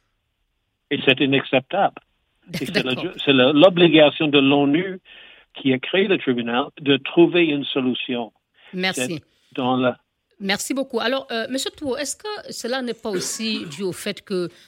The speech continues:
Speaker 2: on a souvent l'impression, si je me trompe, corrigez-moi, que ces procès sont plus, euh, inspirés ou, euh, exigés par, euh, euh, des entités extérieures,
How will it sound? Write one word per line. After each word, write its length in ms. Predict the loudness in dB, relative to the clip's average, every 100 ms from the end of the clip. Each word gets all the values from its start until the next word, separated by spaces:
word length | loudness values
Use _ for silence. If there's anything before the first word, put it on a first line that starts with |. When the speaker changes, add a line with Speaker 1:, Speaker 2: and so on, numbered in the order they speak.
| _ -6
Speaker 2:
on 120 | -4
a 100 | -2
souvent 320 | -4 -4 -2
l'impression, 640 | -2 -4 -6 -6 -4 -6
si 180 | -6 -8
je 80 | -8
me 80 | -8
trompe, 300 | -10 -12 -10
corrigez-moi, 600 | -8 -8 -8 -8 -8 -10
que 220 | -6 -6 -6
ces 220 | -10 -10
procès 500 | -12 -6 -6 -6 -8
sont 240 | -8 -10 -10
plus, 460 | -10 -8 -6 -6
euh, 160 | -6 -6 -8 -20 _ _ _
inspirés 640 | -2 -2 -4 0 0 -2 -8 _
ou, 360 | -6 -2 0 0
euh, 600 | 0 0 -2 -2 -4 -6 -8 -4
exigés 580 | -4 -2 -4 -2 -2 -4
par, 400 | -2 -2 -2 -4
euh, 260 | -4 -4 -8 -14 _ _ _
euh, 320 | -6 -4 -4
des 300 | -4 -4 -2
entités 360 | -4 -6 -4 -4
extérieures, 920 | -4 -8 -6 -6 -4 -2 -2 -4 -8